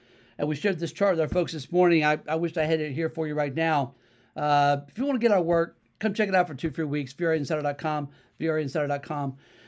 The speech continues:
because I think there's a, a significant pattern change taking place. Tyler t-, covered it in his podcast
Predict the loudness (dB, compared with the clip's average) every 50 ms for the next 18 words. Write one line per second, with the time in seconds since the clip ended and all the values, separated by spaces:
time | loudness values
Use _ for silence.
0 | _ -6 0 2 2 2 4 2 0 0 0 -2 -2 -4 -6 -6 -6 -6 -6 -6
1 | -6 -4 -4 -4 -4 -4 -6 -2 0 2 2 2 0 -2 -4 -4 -4 -4 -4 -4
2 | -6 -6 -6 -8 -6 -4 -4 -2 -2 -2 -4 -6 -10 -16 _ _ _ _ _ -20
3 | -14 -2 2 2 2 2 0 -4 -10 -4 -2 -2 -2 -2 -6 -8 -4 -2 0 0
4 | 0 0 -2 -2 -2 -6